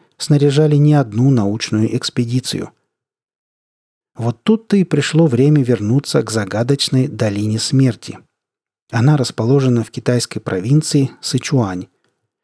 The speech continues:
Единственный доступный по земле путь к пирамидам лежит именно через нее. Об этой территории местные жители предпочитают не распространяться.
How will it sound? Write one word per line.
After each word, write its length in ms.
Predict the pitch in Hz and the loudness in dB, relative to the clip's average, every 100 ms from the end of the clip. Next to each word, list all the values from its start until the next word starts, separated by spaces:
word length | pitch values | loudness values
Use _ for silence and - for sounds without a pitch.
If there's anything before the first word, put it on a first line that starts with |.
| _ | _
Единственный 720 | 120 120 175 202 - 170 147 | -8 0 0 0 0 2 2
доступный 540 | 120 - 156 156 131 | 0 -2 -4 0 -2
по 120 | 117 113 | 0 -2
земле 320 | 101 110 147 | 0 2 0
путь 300 | 151 139 - | 0 -4 -4
к 120 | - | -6
пирамидам 640 | - 101 101 147 165 160 147 | -4 -2 0 2 2 2 0
лежит 500 | 120 120 107 143 - | -2 -2 0 -2 -4
именно 400 | - 135 143 135 | 0 2 4 2
через 360 | 135 - 110 110 | 0 -2 -2 0
нее. 380 | 131 131 110 - _ _ _ _ _ _ _ _ _ _ _ _ _ _ - | 2 2 0 -4 _ _ _ _ _ _ _ _ _ _ _ _ _ _ -4
Об 140 | 131 | 2
этой 220 | 190 214 | 2 2
территории 600 | 202 185 170 - 202 190 | 0 2 2 2 2 4
местные 420 | 170 151 156 165 139 | 4 4 2 0 2
жители 380 | 147 156 143 | 2 2 0
предпочитают 760 | 143 135 127 117 113 113 113 113 | 2 -2 -2 -4 -2 0 0 0
не 120 | 113 | 0
распространяться. 1000 | 101 101 - 113 - 123 113 95 - - | 0 -4 -6 -6 0 0 0 -2 -8 -12